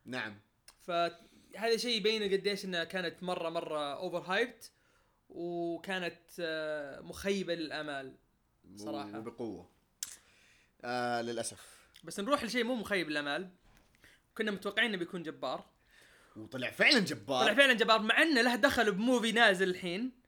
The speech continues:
Speaker 1: أو حينزل قريب.
Speaker 2: لا،
Speaker 1: لسه،
Speaker 2: نزل،
Speaker 1: لسه.
Speaker 2: نزل.
Speaker 1: إيش؟
Speaker 2: نزل خلاص، مايلز موراليس.
Speaker 1: مايلز موراليس. إيه، صح،
Speaker 2: سبايدر
Speaker 1: صح،
Speaker 2: فيرس
Speaker 1: نزل.
Speaker 2: نزل.
Speaker 1: لا، لا، لا، صح، نزل. مايلز موراليس. آم، أت-، أنا أتوقع برضو نفس الشيء، إنه متقارب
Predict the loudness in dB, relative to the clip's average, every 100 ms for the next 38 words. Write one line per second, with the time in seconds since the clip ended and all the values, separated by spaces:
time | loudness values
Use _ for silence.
0 | _ _ _ -6 -2 2 4 4 0 0
1 | 0 0 -4 _ -2 2 4 6 4 4
2 | 2 -2 -6 _ _ _ _ _ -6 -4
3 | -4 -2 -4 -4 -4 -2 0 0 0 0
4 | -8 -14 -6 -6 4 6 6 4 4 2
5 | 4 2 4 4 4 0 0 -4 -8 -8
6 | -8 -6 -10 _ _ -4 -4 -4 -4 -4
7 | -4 -14 -20 _ _ -20 -20 _ _ 2
8 | 4 6 4 2 -6 _ _ _ _ _
9 | -2 -2 2 2 2 2 0 0 0 0
10 | 0 -4 -6 -8 -6 -4 -4 -4 -4 -4
11 | -6 -16 _ -12 -6 -6 -8 _ -8 0
12 | 2 2 0